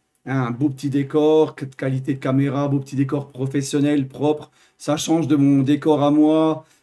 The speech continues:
avec mes drapeaux, mes écharpes, mon effet miroir, c'est écrit à l'envers.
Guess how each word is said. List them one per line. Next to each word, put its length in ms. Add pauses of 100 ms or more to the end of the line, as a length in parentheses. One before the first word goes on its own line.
avec 240
mes 140
drapeaux, 360
mes 200
écharpes, 440
mon 140
effet 260
miroir, 420
c'est 160
écrit 260
à 80
l'envers. 580